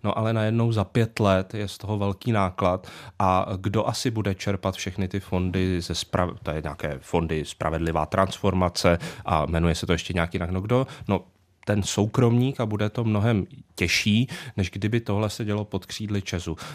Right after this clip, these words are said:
Tak to jenom zase jeden střípek do toho, jakým způsobem je třeba koukat trošku dopředu a tohle bylo zjevné ještě před všemi těmi, těmi krizemi.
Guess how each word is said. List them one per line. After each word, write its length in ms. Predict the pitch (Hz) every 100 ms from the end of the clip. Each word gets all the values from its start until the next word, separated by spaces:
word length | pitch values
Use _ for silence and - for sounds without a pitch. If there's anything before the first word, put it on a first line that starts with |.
| -
Tak 160 | 104
to 240 | - 123 110
jenom 280 | 110 110 120
zase 260 | 117 - 117
jeden 300 | 113 120 123
střípek 580 | - - 107 - 117
do 120 | 110 104
toho, 200 | 113 110
jakým 320 | 101 120 113
způsobem 800 | - - 104 - 104 107 104 107
je 200 | 107 107 - -
třeba 280 | - 104 104
koukat 320 | - 104 113
trošku 300 | - 104 -
dopředu 560 | 120 92 - 104 107 110 - -
a 60 | 104
tohle 380 | - 104 117 110
bylo 240 | 110 110
zjevné 600 | 104 98 98 107 104 107 - -
ještě 200 | - -
před 160 | 117 107
všemi 260 | - 107
těmi, 220 | 104 110 107
těmi 240 | 110 107
krizemi. 500 | - 104 107 107 87